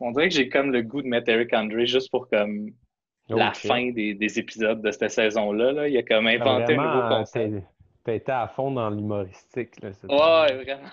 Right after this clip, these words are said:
Speaker 1: <laughs> Mais j'ai pas vu, genre, aucune des, de, j'ai pas vu grand série vraiment sérieuse, là, comme
Speaker 2: Mais
Speaker 1: c'est, les,
Speaker 2: honnêtement,
Speaker 1: les
Speaker 2: il y a
Speaker 1: séries un peu plus
Speaker 2: pas,
Speaker 1: sérieuses que
Speaker 2: euh,
Speaker 1: j'ai écoutées, c'était des plus vieilles.
Speaker 2: Ouais, il y a... mais il y a pas sorti tant de choses que ça non plus, là.
Speaker 1: Non, c'est ça.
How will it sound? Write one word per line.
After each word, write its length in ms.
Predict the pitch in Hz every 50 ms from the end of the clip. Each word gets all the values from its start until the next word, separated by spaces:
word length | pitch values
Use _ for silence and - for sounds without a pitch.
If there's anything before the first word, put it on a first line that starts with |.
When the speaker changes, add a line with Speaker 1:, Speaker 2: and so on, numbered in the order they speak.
| - -
Speaker 1:
<laughs> 260 | 226 - - _ -
Mais 80 | - 143
j'ai 100 | - 131
pas 180 | - - 226 208
vu, 240 | 202 233 311 294 202
genre, 340 | 151 151 131 127 135 131
aucune 320 | 147 139 139 - 185 185 190
des, 220 | 151 135 123 120
de, 340 | 117 117 113 107 110 113 - - _ _ - -
j'ai 100 | 127 127
pas 120 | - 196
vu 140 | 220 277 -
grand 260 | - 131 127 135 147
série 540 | 143 - - 123 113 113 107 117 123 131 131
vraiment 340 | 117 117 110 107 110 117 120
sérieuse, 580 | - - 113 101 107 107 107 113 127 127 123
là, 200 | 120 117 117 120 117
comme 200 | - 110 101 104 113
Speaker 2:
Mais 80 | 120
Speaker 1:
c'est, 160 | 120 120 120
les, 200 | 120 123 123 120
Speaker 2:
honnêtement, 60 | 117 135
Speaker 1:
les 80 | 135 139
Speaker 2:
il 100 | 170 214
y 80 | 269 294
a 40 | 170 151
Speaker 1:
séries 100 | 175 220
un 60 | 220 196
peu 100 | 175 -
plus 140 | - 180
Speaker 2:
pas, 40 | 196 208
Speaker 1:
sérieuses 280 | 139 127 139 104 101
que 60 | 101
Speaker 2:
euh, 40 | 123
Speaker 1:
j'ai 100 | - 117
écoutées, 280 | 104 - _ - - -
c'était 200 | _ - 113 101
des 100 | 101 95
plus 200 | 90 _ _ 107
vieilles. 280 | 104 101 107 120 123 _ _ _ _ _ _ _ _ _ - - _ _ _ -
Speaker 2:
Ouais, 300 | 113 113 120 131 147 156
il 60 | 135
y 40 | 117
a... 60 | 107
mais 180 | 107 117 117 113
il 40 | 113
y 40 | 113
a 40 | 113
pas 260 | - - 240 254 277
sorti 680 | - - - 135 113 - - _ - - - 151 143 -
tant 260 | - 135 123 120 117
de 80 | 110
choses 340 | - - 127 123 127 120 -
que 160 | - - 104
ça 240 | 95 - - 120 113
non 240 | 110 104 101 98 95
plus, 320 | - - - 101 98 98
là. 140 | 92 90 87 87 87 - - - - - - - 113
Speaker 1:
Non, 280 | 113 123 147 165 156 -
c'est 160 | - - 101
ça. 160 | - - 143